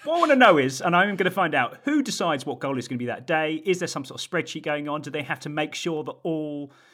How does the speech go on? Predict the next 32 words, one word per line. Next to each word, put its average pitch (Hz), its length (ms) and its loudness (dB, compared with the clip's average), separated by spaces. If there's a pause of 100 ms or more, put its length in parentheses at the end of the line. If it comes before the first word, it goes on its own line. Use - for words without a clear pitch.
(160)
however 156 320 -6
many 143 220 -6
clubs 147 220 -8
that 139 40 -8
have 127 100 -10
ever 135 180 -10
been 147 160 -12
in 139 80 -10
the 127 40 -14
Premier 143 240 -8
League 131 180 -8
are 120 80 -4
equally 135 300 -6
represented? 156 720 -10
Blah, 208 160 -4
de 139 80 -8
blah, 87 160 -16
de - 80 -20
blah. 120 280 -10 (280)
I 120 100 -20
would 123 140 -14
love 101 200 -14
to 113 100 -14
know. 104 180 -14
Someone 117 280 -12
get 113 120 -8
in 110 80 -10
touch. - 400 -6
But - 380 -2
the 190 80 2
other 185 160 -2
day, 127 480 4